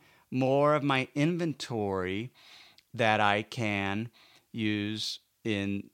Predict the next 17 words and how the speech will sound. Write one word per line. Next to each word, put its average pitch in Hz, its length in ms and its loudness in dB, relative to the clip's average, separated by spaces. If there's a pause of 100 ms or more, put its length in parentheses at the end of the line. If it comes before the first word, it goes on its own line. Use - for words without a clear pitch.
sort 110 280 -2
of 104 160 -4 (520)
into 117 220 0
my 110 180 2
domain. 110 420 -2
I 101 80 -2
look 151 200 -2
at, 147 120 -2 (140)
I 120 80 -2
look 170 220 0
at 185 80 -2
what 156 220 0
the 139 80 -4
way 156 320 2
that 151 160 -2
I'm 131 180 2
practicing 110 840 -2